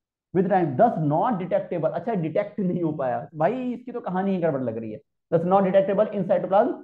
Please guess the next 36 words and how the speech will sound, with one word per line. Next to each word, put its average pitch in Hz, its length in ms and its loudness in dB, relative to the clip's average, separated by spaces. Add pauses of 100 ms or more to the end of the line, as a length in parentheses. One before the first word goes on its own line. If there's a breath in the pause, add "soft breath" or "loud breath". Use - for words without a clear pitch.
(160)
twelve 190 220 8
hour 151 220 4
post 131 260 -6
infection।" - 440 -12
ना 131 180 0
भाई, 64 100 -6 (180)
ये 165 180 6
चीज 131 200 0
possible 104 360 -4
नहीं 147 200 -4
है। - 80 -14
तो - 300 -10
देखो 226 160 8
भाई, 240 140 6 (140)
A, 233 240 8
B 214 200 2
और 196 180 0
सी 208 160 -8 (120)
ये 240 100 -2
तीनों 220 300 -4
possibilities 190 680 -4 (160)
हैं 165 100 0
यहाँ 156 240 0
पर, 160 180 2
तो - 380 -10
इसको 196 180 2
देखते 170 260 0
हुए 170 120 4
हम 226 340 -2 (200)
ए 220 240 0
को 160 520 -6
right 143 440 -4
answer 120 480 -2 (240)
मान 131 400 0
सकते - 380 -18
हैं। - 100 -20